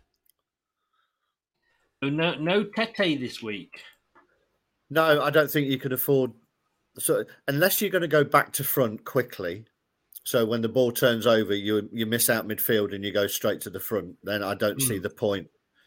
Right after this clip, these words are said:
Speaker 2: of it, to be honest, because, uh, he hasn't really shown anything in the past couple of games to, to warrant that.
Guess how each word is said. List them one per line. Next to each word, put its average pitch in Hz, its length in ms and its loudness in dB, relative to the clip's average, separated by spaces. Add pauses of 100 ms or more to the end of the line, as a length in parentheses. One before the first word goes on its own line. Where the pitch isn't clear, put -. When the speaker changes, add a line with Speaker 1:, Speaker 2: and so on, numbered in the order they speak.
(280)
Speaker 2:
of 92 160 -4
it, 98 120 -4
to 110 100 -4
be 95 120 -4
honest, 95 380 -6
because, 98 460 -6
uh, 92 240 -4 (500)
he 110 100 -2
hasn't 107 280 0
really 101 260 0
shown 101 340 0
anything 98 580 -4 (520)
in 95 100 -6
the 95 80 -6
past - 300 -6
couple 101 240 -4
of 90 80 -6
games 98 400 -4
to, 98 260 -2
to - 160 -10
warrant 95 400 0
that. 95 260 -4